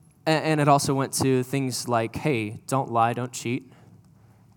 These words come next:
Don't sleep with your mother-in-law." That's, you know, that's an easy one, you'd think. But also,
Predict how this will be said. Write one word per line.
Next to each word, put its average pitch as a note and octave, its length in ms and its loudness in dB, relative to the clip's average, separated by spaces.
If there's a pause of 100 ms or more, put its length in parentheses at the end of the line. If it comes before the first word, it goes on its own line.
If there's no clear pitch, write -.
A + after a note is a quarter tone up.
(640)
Don't A2+ 180 -6
sleep A#2+ 280 -4
with G#2+ 120 -6
your G#2 100 -6
mother-in-law." G2+ 640 -4
That's, - 400 -10
you - 100 -14
know, G2 80 -10
that's G2+ 180 -10
an F#2+ 80 -12
easy F#2+ 200 -12
one, G2 240 -12 (800)
you'd F#2 160 -8
think. F#2+ 280 -12 (3250)
But A#2+ 120 2
also, G#2+ 600 2